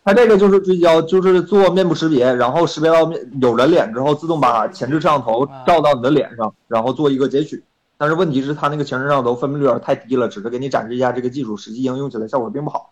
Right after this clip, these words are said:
Speaker 1: 还是那话，有这个技术事儿呢，你们O E M厂商干。对。
Speaker 2: 反正它挺好的。
Speaker 1: 然后呢，这个，
Speaker 2: 啊。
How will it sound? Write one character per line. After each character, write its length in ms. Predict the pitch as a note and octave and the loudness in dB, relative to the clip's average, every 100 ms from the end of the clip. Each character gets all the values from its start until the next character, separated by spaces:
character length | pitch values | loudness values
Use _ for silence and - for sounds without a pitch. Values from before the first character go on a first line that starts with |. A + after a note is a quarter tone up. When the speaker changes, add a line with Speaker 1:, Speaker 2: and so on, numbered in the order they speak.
| _ | _
Speaker 1:
还 80 | - | -2
是 60 | D#3+ | 0
那 60 | G3 | 2
话， 200 | E3+ C#3+ | 4 2
有 180 | A#2+ A2+ | 2 0
这 60 | |
个 100 | D3 | 0
技 160 | F#3+ C4 | 0 0
术 200 | D3 A2+ | 0 -2
事 80 | - A#3+ | 0 2
儿 100 | G#3 | 2
呢， 140 | D#3 | 0
你 140 | C3+ A#2 | -4 -4
们 100 | C3+ | -2
O 100 | F3 | 0
E 60 | |
M 160 | C3+ D#3+ | 0 -2
厂 160 | D3 | -4
商 160 | A#2 C3 | -4 -2
干。 160 | E3 - - _ _ _ | -2 -4 -12 _ _ _
对。 200 | C3+ B2 - _ _ | 0 0 -2 _ _
Speaker 2:
反 140 | - F3+ | -12 -8
正 20 | |
它 80 | A#3+ | -2
挺 120 | - | 2
好 60 | G#3 | 4
的。 60 | |
Speaker 1:
然 100 | B3+ | 4
后 60 | A#3+ | 4
呢， 80 | G#3 | 4
这 180 | A#3+ | 4
个， 100 | A3 | 4
Speaker 2:
啊。 1500 | G3+ F3 C#3+ - - - A#2+ A#2+ - - B2+ B2+ A#2+ A#2+ A#2+ | 4 4 2 0 -18 -20 -20 -20 -20 -8 -2 0 2 0 -2